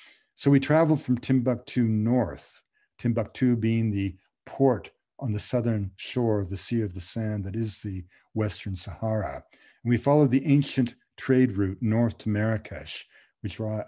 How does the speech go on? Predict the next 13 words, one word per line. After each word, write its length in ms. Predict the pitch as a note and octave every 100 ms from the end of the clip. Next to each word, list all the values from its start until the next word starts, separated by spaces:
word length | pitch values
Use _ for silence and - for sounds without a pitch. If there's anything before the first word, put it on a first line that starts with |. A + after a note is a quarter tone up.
| B2 - B2+
in 140 | C3
fifty-two 520 | G#2+ C3+ C3+ G#2+ A2 A2+
days 460 | A2 A2 G2 -
would 180 | G#2 F#2 _ _ B2
at 80 |
one 240 | G#2+ A#2 A#2
point 300 | - G2+ G2+
carry 340 | - B2 A#2+
the 120 | A2+ G#2
gold 340 | G#2+ G#2+ G#2
of 100 | G2
West 220 | G2+ F#2+
Africa 580 | A2+ A2 A2 F#2 E2 D#2